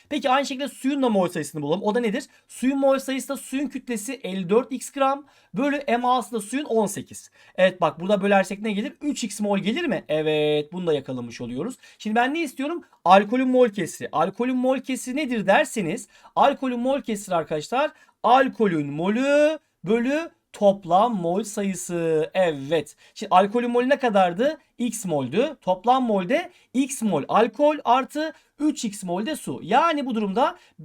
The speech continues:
X bölü dört x'ten cevap da bu durumda bir bölü dört yani sıfır nokta yirmi beş gelir.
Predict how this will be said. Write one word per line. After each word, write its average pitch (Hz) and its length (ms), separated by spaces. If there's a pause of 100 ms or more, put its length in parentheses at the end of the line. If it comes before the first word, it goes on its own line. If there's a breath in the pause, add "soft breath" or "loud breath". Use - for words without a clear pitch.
(140)
X 269 300
bölü 170 220
dört 262 300
x'ten 277 420
cevap 190 300
da 160 80
bu 147 60
durumda 147 200
bir 240 160
bölü 269 200
dört 269 220
yani 196 360 (200 soft breath)
sıfır - 340
nokta 208 160
yirmi 202 320
beş 277 240
gelir. 220 340